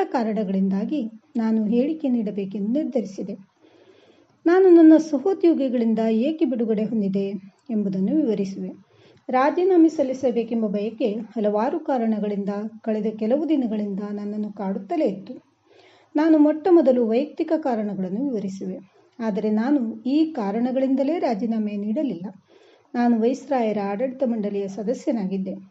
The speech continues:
ನನ್ನ ಗ್ರಹಿಕೆಯಂತೆ ಕಾನೂನು ಸಚಿವಾಲಯಕ್ಕೆ ಯಾವ ಆಡಳಿತ ಮಹತ್ವವೂ ಇರಲಿಲ್ಲ. ಅದರಲ್ಲಿ ಭಾರತದ ಧೋರಣೆಗಳನ್ನು ನಿರೂಪಿಸಲು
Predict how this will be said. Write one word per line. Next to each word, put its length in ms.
ನನ್ನ 260
ಗ್ರಹಿಕೆಯಂತೆ 720
ಕಾನೂನು 380
ಸಚಿವಾಲಯಕ್ಕೆ 840
ಯಾವ 340
ಆಡಳಿತ 420
ಮಹತ್ವವೂ 520
ಇರಲಿಲ್ಲ. 420
ಅದರಲ್ಲಿ 440
ಭಾರತದ 800
ಧೋರಣೆಗಳನ್ನು 640
ನಿರೂಪಿಸಲು 600